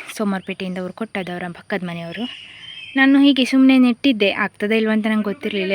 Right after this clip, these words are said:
ಎಲ್ಲದರಲ್ಲೂ ಮೊಗ್ಗಾಗಿದೆ ನೋಡಿ, ನಾರಳ್ಬೋದು. ಈ ನಾರಳ್ಬೋದು ಎಲ್ಲದರಲ್ಲೂ ಸಹ ಅರಳ್ತಾ ಇದೆ. ಯಾವ ಕಲರ್ ಅಂತ ಗೊತ್ತಿಲ್ಲ, ಎರಡು ಮೂರು ಕಲರ್ದು ಕೊಟ್ಟಿದ್ರು, ಇದರಲ್ಲಿ ಆಗಲಿಲ್ಲ ನೋಡಿ. ಇದು ಡಿಫ್ರೆಂಟ್, ಇದು ಕೂಡ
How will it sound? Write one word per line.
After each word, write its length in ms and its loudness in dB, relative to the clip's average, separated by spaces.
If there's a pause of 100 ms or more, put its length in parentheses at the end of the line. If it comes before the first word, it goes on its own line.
ಎಲ್ಲದರಲ್ಲೂ 540 0
ಮೊಗ್ಗಾಗಿದೆ 580 -2
ನೋಡಿ, 160 -6 (100)
ನಾರಳ್ಬೋದು. 560 -2 (3000)
ಈ 40 -6 (100)
ನಾರಳ್ಬೋದು 580 -4
ಎಲ್ಲದರಲ್ಲೂ 560 -4
ಸಹ 140 -6
ಅರಳ್ತಾ 480 -10
ಇದೆ. 120 -14 (480)
ಯಾವ 100 0 (120)
ಕಲರ್ 260 -2
ಅಂತ 200 -4
ಗೊತ್ತಿಲ್ಲ, 340 -6 (140)
ಎರಡು 240 0
ಮೂರು 240 2
ಕಲರ್ದು 400 -4
ಕೊಟ್ಟಿದ್ರು, 440 -6 (100)
ಇದರಲ್ಲಿ 300 -6 (180)
ಆಗಲಿಲ್ಲ 360 -8 (140)
ನೋಡಿ. 180 -14 (720)
ಇದು 120 -8 (100)
ಡಿಫ್ರೆಂಟ್, 440 -8 (220)
ಇದು 220 -6
ಕೂಡ 80 -10